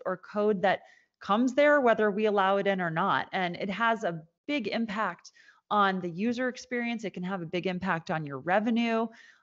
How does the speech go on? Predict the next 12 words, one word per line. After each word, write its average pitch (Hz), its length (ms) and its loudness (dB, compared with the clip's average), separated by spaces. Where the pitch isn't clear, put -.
on 165 380 2
your 175 140 0
brand 233 420 2
reputation. 220 840 0
And - 180 -6
so 185 140 0
digital 254 500 2
engagement 190 540 0
security 147 480 -4
is - 260 -8
all 180 280 2
about 156 420 2